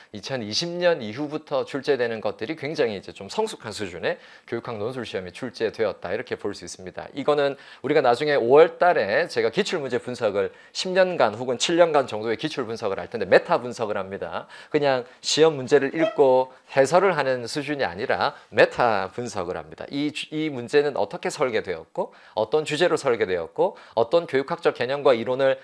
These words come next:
통합적으로 설계했는지 메타 분석을 합니다. 메타 분석은 무엇과 어떤 관점에서 분석하는 우리가 메타 분석이라고 하는데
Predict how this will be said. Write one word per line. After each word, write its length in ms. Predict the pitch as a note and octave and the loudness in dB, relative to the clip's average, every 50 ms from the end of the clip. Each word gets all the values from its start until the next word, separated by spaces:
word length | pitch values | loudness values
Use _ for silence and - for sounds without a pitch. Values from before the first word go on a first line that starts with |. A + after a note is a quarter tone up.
| - _ - | -14 _ -10
통합적으로 560 | - - D3+ D3+ D#3+ - - D#3+ C#3+ C3+ C3 | -2 2 2 2 4 4 4 2 2 2 -2
설계했는지 600 | - - D3+ C#3 C3 C#3 C3 B2 G#2+ G2 - F#2 | -2 0 -2 0 0 -2 -2 -2 -6 -6 -4 0
메타 300 | G2+ C#3+ - - C#3 G#2+ | 0 0 0 0 -4 -4
분석을 360 | G#2 A2+ F#2+ G2 F2+ F2 E2+ | -4 -6 -6 -4 -4 -4 -4
합니다. 240 | E2+ E2 E2+ E2 F2+ | -6 -8 -8 -4 2
메타 300 | A2 F3 - G#3 F#3+ E3 | 4 4 4 4 0 0
분석은 440 | F3+ D#3+ E3+ D#3+ C#3+ D3+ C#3+ B2 A#2+ | 0 0 2 2 4 2 0 0 2
무엇과 720 | D3+ F#3+ F#3+ F#3+ F#3+ - _ _ - F3+ F#3 G3 F#3+ - - - - - - | 4 4 4 4 2 -4 _ _ 6 8 8 8 6 2 -6 -20 -20 -6 2
어떤 300 | - C3 - - A3 G3 | 2 2 4 4 2 4
관점에서 600 | - D3+ F#3+ A#3+ A#3+ A3+ F#3 D#3+ - C#3 A#2+ - | 6 4 4 6 6 4 4 4 4 2 2 2
분석하는 420 | - D3 D3+ D3 D3 A#2 A2+ G#2+ G2+ | 2 -4 0 0 2 2 2 2 2
우리가 180 | G#2 G2 F2+ | 2 2 6
메타 240 | - - - - D#3+ | 6 4 6 4 -2
분석이라고 460 | A#2 B2 A2+ A2+ G2+ F#2 G#2 A#2 G#2+ | -2 -2 -2 -2 -2 0 0 -2 -2
하는데 560 | F#2 G2 G#2 F#2+ F2+ E2 D#2+ F2+ B2 E3+ A3 | -4 -6 -6 -6 -8 -8 -8 -6 -6 -8 -8